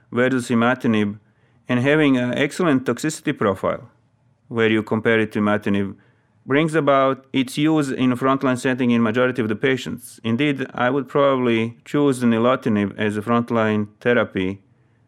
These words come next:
because we now have a very good evidence from many different studies that rapid and deep response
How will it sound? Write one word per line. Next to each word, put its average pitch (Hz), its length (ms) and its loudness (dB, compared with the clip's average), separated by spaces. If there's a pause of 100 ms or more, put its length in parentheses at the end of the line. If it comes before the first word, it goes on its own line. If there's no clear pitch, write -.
(120)
because 123 540 0
we 123 200 0
now 127 180 2
have 127 180 0
a 117 80 0
very 135 240 0
good 131 140 0
evidence 113 420 0
from 104 220 -2
many 120 480 0
different 117 320 -2
studies 104 400 -2
that 101 240 -2 (840)
rapid 131 600 0
and 107 240 -2
deep 147 280 0
response 120 720 -2